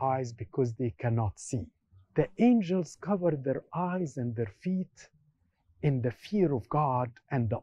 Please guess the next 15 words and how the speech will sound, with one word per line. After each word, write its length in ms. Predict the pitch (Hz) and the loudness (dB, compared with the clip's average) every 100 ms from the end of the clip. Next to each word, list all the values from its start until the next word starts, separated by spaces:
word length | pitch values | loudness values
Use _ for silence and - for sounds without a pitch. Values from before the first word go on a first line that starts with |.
| - | 4
awe 240 | 147 131 | 4 4
of 160 | 120 98 | 0 -2
his 220 | 120 - | -4 -6
presence. 720 | - 117 98 - - - - _ _ _ _ _ _ _ _ _ _ _ | -4 -2 -2 -4 -16 -18 -18 _ _ _ _ _ _ _ _ _ _ _
Don't 280 | 151 196 - | 2 2 2
you 80 | 156 | -2
think 380 | - 160 160 120 | 2 0 2 2
the 100 | 117 | 2
least 500 | 117 135 147 - 131 | 2 2 0 -2 -4
we 140 | 120 | -4
should 300 | - 123 117 | -4 -8 -4
do 260 | 139 135 - | -2 -2 -2
as 280 | 123 107 - _ _ _ _ _ | -2 -2 -2 _ _ _ _ _
earthly 560 | 143 147 139 - 135 120 | 4 4 2 -6 -2 -2
humans 880 | 90 117 135 110 92 95 - - | 0 2 4 2 0 -4 -10 -20